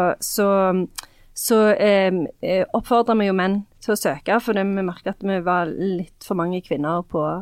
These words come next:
avdelingen, for eksempel. Det synes jeg, sånne ting er jo kjempeviktig. Det er jo veldig viktig å ha en balanse blant de ansatte. Men det, men det som jeg også synes er interessant, det er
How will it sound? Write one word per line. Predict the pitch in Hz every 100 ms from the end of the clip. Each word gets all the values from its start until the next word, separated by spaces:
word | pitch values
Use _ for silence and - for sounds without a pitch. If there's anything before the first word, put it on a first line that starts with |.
| -
avdelingen, | 190 180 202 226 247 277
for | 233
eksempel. | 208 214 - 196 - _ _ - _ -
Det | 208 226 277
synes | 262
jeg, | 220 214
sånne | 240 233 240
ting | 226 196
er |
jo | 190
kjempeviktig. | 143 - 180 - 165 147 -
Det | 190
er | 202 240
jo | 220
veldig | 180 190
viktig | - - 180 180
å | 185
ha | 180
en | 185 180
balanse | 180 220 - 185 165 - _ _ _ -
blant | 302 202
de | 285
ansatte. | 214 254 -
Men | 220 226
det, | 226 220
men | 240 247 240
det | 240
som | 226
jeg | 202
også | 233 277 370
synes | 370
er | 240
interessant, | 240 233 202 208
det |
er | 240